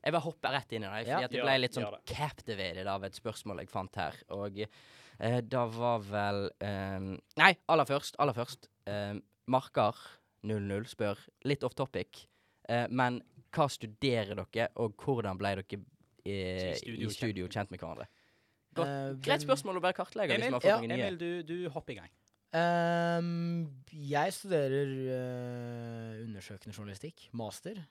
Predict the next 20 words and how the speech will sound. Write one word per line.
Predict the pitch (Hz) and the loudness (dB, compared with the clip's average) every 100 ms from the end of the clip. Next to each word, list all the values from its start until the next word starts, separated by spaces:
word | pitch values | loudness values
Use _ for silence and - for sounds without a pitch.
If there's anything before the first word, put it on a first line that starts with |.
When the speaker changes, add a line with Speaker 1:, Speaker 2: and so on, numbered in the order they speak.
| _ _ | _ _
Speaker 3:
Stort. | - 110 | -12 -10
Speaker 2:
Eh, | 113 107 - _ - 113 | -8 -12 -16 _ -16 -4
det, | 123 120 110 101 82 | 0 0 -2 -6 -8
noen | 113 107 | -6 -6
ville | 135 190 | -6 -2
sagt | 190 175 | -2 -2
stort. | 190 240 - - | -2 -2 -4 -4
Eh, | 131 127 127 120 117 | 0 2 2 2 -2
har | - 113 | -4 -8
tatt | - 107 | -10 -8
en | 117 | -6
bachelorgrad | 107 - - 101 104 104 92 | -8 -8 -10 -8 -6 -8 -12
i | 95 95 98 98 | -12 -10 -10 -12
medievitenskap. | 98 92 98 98 113 160 240 - _ _ - _ _ _ _ _ _ _ | -10 -10 -10 -10 -8 -8 -8 -18 _ _ -20 _ _ _ _ _ _ _
Eh, | 131 135 143 | 2 4 4
hvordan | 143 151 156 | 2 2 2
jeg | 170 | 2
møtte | 180 180 - _ _ - 123 123 123 | 0 -2 -4 _ _ 2 4 4 0
de | 139 | -4
andre, | 160 170 127 113 170 | 0 0 0 0 0